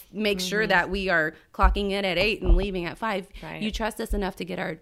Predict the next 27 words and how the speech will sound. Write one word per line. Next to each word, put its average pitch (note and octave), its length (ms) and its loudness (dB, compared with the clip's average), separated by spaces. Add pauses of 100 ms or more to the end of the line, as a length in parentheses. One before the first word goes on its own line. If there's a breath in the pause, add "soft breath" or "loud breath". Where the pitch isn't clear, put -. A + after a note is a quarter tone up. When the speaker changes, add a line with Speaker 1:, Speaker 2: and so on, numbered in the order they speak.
Speaker 1:
jobs F#3 400 -6
done E3+ 360 -10 (160)
Speaker 2:
Mm-hmm. E3 340 -12 (120)
Speaker 1:
and G3 140 -2
what G3 100 -2
needs G3 240 -6
to F3 80 -8
be E3+ 100 -4
done. F3 380 -4 (380 loud breath)
And G3 200 -2
so G3 360 2
just, A#3 420 -4 (100)
I, G#3 220 2
I G3+ 80 0
want G#3+ 240 -4
people G3 320 -4
to F3+ 300 -2
understand F3+ 580 -4
that F3 120 -6
it's F3+ 200 -10
okay F#3 460 -6
to F3+ 180 -10
take - 380 -12
those F3 260 -6
breaks - 380 -12
for F3+ 140 -10
yourself. E3+ 640 -8